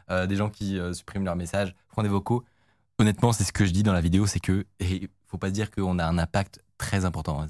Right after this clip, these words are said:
C'est, c'est pas le cas. Juste, il faut être très lucide, ce n'est pas le cas. Euh, la plus, la grande majorité de ces gens, euh, s'en foutent tout simplement et vont continuer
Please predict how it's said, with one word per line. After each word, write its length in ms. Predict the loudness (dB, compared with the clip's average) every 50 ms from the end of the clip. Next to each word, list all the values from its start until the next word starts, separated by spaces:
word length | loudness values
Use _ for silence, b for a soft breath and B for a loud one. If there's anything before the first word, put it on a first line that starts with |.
| -8 -8
C'est, 140 | -8 -8
c'est 140 | -6 -6 -4
pas 140 | -2 0 0
le 60 | 0
cas. 140 | -2 -4 -6 _ -8
Juste, 320 | -6 -6 -6 -6 -8 -10
il 60 | -10
faut 100 | -8 -8
être 140 | -10 -10 -8
très 200 | -8 -6 -4 -4
lucide, 300 | -4 -4 -6 -6 -8 -10
ce 120 | -8 -8 -8
n'est 100 | -8 -6
pas 160 | _ -6 -6
le 60 | -6
cas. 200 | -4 -4 -6 -6 b b b b b b b b _ -4
Euh, 460 | -2 0 0 0 0 0 0 0 0
la 120 | -2 -2
plus, 180 | -4 -6 -12 -20 _ _ -14
la 80 | -12 -6
grande 240 | -2 0 2 2 2
majorité 340 | 2 0 -2 -4 -6 -10
de 60 | -14 -12
ces 120 | -8 -6
gens, 200 | -4 -4 -6 -6 b b b b b b b _ -6
euh, 640 | -4 -2 -2 -2 -2 -2 -2 -2 -2 -2 -4 -4 -2
s'en 120 | -2 -4
foutent 260 | -4 -4 -10 -12 -12 -14
tout 80 | -10
simplement 400 | -8 -8 -6 -6 -4 -4 -4 -4
et 40 | -4
vont 120 | -4 -6
continuer 520 | -6 -6 -8 -10 -8 -6 -6 -4 -4 -4